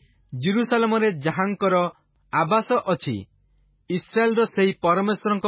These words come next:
ଉଦ୍ଦେଶ୍ୟରେ ରାଜା ଓ ତାଙ୍କ ମନ୍ତ୍ରୀଗଣର ସ୍ୱେଚ୍ଛାଦତ୍ତ ସୁନା ଓ ରୂପା, ଆଉ ବାବିଲର ସମୁଦାୟ ପ୍ରଦେଶରେ ତୁମ୍ଭେ ଯେ ସମସ୍ତ ରୂପା ଓ ସୁନା ପାଇବ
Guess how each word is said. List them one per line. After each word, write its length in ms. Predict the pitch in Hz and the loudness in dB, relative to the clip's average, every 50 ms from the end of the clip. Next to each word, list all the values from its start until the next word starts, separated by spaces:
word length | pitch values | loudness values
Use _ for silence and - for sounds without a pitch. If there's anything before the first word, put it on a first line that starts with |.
| 139 - - | -4 -2 -2
ଉଦ୍ଦେଶ୍ୟରେ 600 | 160 143 135 156 185 185 - - 160 123 123 113 104 _ _ _ _ _ _ _ _ - | -4 -4 -2 -2 -2 -2 0 -2 -2 0 0 -4 -4 _ _ _ _ _ _ _ _ -4
ରାଜା 400 | 110 151 170 196 175 180 220 226 214 - _ - | 0 2 2 2 2 2 0 0 0 -2 _ -4
ଓ 60 | 170 165 156 | -2 -2 -2
ତାଙ୍କ 320 | - - 180 180 180 160 - 180 | 0 -2 -2 -2 -2 -4 -4 -2
ମନ୍ତ୍ରୀଗଣର 720 | 165 160 165 175 170 - 180 214 190 202 202 196 202 196 196 190 180 - - _ _ _ | 0 0 0 -2 -2 -2 -4 -4 0 0 0 2 2 2 2 0 -2 -4 -12 _ _ _
ସ୍ୱେଚ୍ଛାଦତ୍ତ 680 | - - - 190 185 - - - 220 214 190 202 190 - 202 180 - | -14 -4 -2 -2 -2 -2 -2 -2 -2 0 0 0 -2 0 -2 -4 -4
ସୁନା 380 | - - 170 170 160 160 170 185 220 - _ _ _ _ _ _ _ _ _ - 143 | -4 -4 -2 0 0 0 0 -2 -4 -8 _ _ _ _ _ _ _ _ _ -2 0
ଓ 40 | 156 165 | 2 2
ରୂପା, 320 | 175 180 - - 196 196 208 220 _ _ _ _ _ _ _ _ _ - | 2 0 0 0 0 0 0 -4 _ _ _ _ _ _ _ _ _ 0
ଆଉ 180 | 170 185 180 165 156 143 _ _ _ _ - | 2 2 4 2 0 -2 _ _ _ _ -10
ବାବିଲର 460 | 120 135 165 185 185 185 226 220 208 226 - | -2 0 2 2 2 0 0 2 2 0 0
ସମୁଦାୟ 460 | - 196 190 196 214 185 208 208 208 - | 0 0 0 0 0 0 0 0 0 0
ପ୍ରଦେଶରେ 520 | - 190 175 170 185 180 - - 175 160 156 143 - _ _ _ _ _ _ - | 0 0 0 2 0 -2 -2 -2 0 0 0 0 -2 _ _ _ _ _ _ -2
ତୁମ୍ଭେ 240 | 196 196 190 202 196 160 | 0 2 2 2 2 0
ଯେ 160 | 139 156 202 214 202 | 2 2 2 2 2
ସମସ୍ତ 420 | - 220 208 208 202 - _ - 208 202 190 165 | 0 0 0 0 -2 -2 _ -2 0 0 2 2
ରୂପା 340 | 165 165 143 - 180 175 190 220 - _ _ _ _ _ _ - | 0 -2 -2 0 0 0 0 -2 -6 _ _ _ _ _ _ -6
ଓ 40 | 160 156 | -4 -4
ସୁନା 320 | - - 175 175 180 196 180 - | -4 -4 -4 0 0 0 -2 0
ପାଇବ 300 | - 160 185 196 160 | 0 0 2 2 0